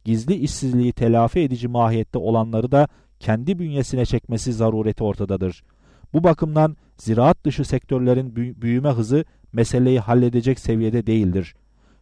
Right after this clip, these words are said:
Türk işçisinin sağlık, beslenme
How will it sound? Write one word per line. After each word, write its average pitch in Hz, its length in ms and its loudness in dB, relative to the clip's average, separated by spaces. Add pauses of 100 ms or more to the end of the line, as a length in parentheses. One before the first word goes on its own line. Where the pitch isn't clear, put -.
(140)
Türk 196 300 0
işçisinin 127 600 -4 (240)
sağlık, 117 600 2 (220)
beslenme 120 640 -2